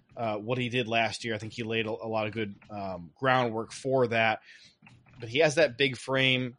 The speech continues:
You know, he, he's not just a, a speed demon, um, you know, tall, uh, you know, lanky. I, I think that he has that frame. He could carry more of that muscle and, and box guys out.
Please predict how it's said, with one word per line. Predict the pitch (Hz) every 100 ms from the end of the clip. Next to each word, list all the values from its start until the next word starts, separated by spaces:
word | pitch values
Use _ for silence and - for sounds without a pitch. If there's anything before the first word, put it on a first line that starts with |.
| 120
You |
know, | 110
he, | 110 127
he's | 117 107
not | 127 143 123
just | 139 127
a, | 127 117 117
a | 113 110 110 -
speed | - - 131 123
demon, | 107 117 120 117 117 - _ _ -
um, | 113 110 107 101 95 -
you | 104
know, | 98 95 98 104 _ _
tall, | - 127 117 113 110 107 _ _ -
uh, | 107 101 95 92 90 85 _ _ _ -
you | 104
know, | 87 82
lanky. | 101 120 117 120 107 - _ _ _ -
I, | 135 127
I |
think | 127 156
that | 135
he | 123 123
has | 139 131
that | 135 -
frame. | 131
He | 113 110
could | 117 107
carry | - 139
more | 123 120
of | 123
that | 113
muscle | 107 123 120 110
and, | 110 107 104
and | 110 107 101
box | 95 113 127 - -
guys | 131 123 107
out. | 120 107 -